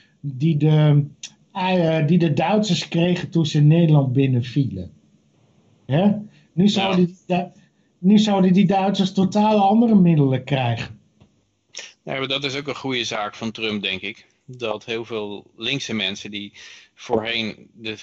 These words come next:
Speaker 2: een grotere staat gewoon helemaal de hemel in prezen en die, die, die gewoon geen enkel probleem zagen, dat die nou opeens denken van,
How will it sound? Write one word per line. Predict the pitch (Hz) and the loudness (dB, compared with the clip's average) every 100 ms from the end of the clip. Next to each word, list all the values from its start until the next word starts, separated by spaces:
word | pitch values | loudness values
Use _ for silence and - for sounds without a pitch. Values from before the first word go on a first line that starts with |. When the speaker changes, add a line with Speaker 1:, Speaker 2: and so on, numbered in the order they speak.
| - | -18
Speaker 2:
een | - 120 | -12 -12
grotere | - 127 123 110 | -4 -4 -4 -8
staat | 104 - 131 123 - | -10 -10 -8 -8 -8
gewoon | - 110 | -10 -8
helemaal | 120 117 | -6 -6
de | 107 | -4
hemel | 123 127 | -4 -4
in | 104 104 | -4 -6
prezen | 107 110 104 101 101 | -8 -6 -4 -6 -6
en | 110 98 | -8 -8
die, | 104 107 | -10 -12
die, | 107 104 104 | -8 -8 -6
die | 110 | -8
gewoon | 117 117 113 | -6 -6 -6
geen | 110 | -6
enkel | - 139 131 | -6 -6 -6
probleem | 110 113 123 143 | -4 -4 -2 -4
zagen, | 123 101 101 110 | -4 -4 -6 -6
dat | 117 - | -8 -6
die | 123 | -8
nou | 135 | -6
opeens | 123 78 110 104 | -6 -6 -6 -4
denken | 104 101 104 | -6 -6 -6
van, | 107 107 | -8 -8